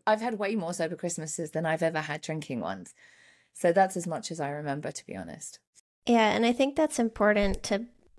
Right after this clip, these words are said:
Speaker 2: um, break down that belief that what, that drinking that way is fun.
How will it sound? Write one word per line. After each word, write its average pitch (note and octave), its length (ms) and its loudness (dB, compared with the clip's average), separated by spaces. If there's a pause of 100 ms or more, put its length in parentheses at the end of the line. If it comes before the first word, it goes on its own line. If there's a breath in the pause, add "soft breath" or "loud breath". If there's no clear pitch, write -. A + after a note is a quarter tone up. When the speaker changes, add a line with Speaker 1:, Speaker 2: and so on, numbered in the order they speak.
Speaker 2:
um, G#3+ 560 0 (280)
break G#3 260 2
down G#3 280 4
that F#3+ 300 2 (580)
belief G#3+ 440 4
that G3 340 2 (140)
what, G#3 300 -2 (800)
that A3 220 4
drinking A3 460 4
that F#3+ 220 2
way G#3 220 6
is F#3+ 180 0
fun. G#3+ 460 0